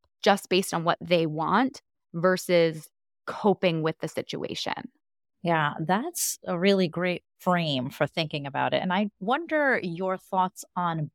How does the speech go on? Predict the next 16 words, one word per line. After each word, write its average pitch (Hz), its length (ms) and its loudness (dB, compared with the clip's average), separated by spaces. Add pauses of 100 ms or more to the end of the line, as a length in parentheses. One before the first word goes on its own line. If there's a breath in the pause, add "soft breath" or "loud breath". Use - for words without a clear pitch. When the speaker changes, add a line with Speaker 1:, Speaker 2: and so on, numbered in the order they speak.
(140)
Speaker 2:
boundary 165 540 0
setting. 151 580 -4
So 165 460 0 (260)
when 185 160 0
you're 185 220 -2
going 240 440 2
into 190 440 4
these 170 260 2
situations, - 1200 -4 (260)
do 202 100 6
you 214 300 6
think 214 300 0
there's 202 240 2
a 196 80 4
benefit 180 920 0
to 160 600 -2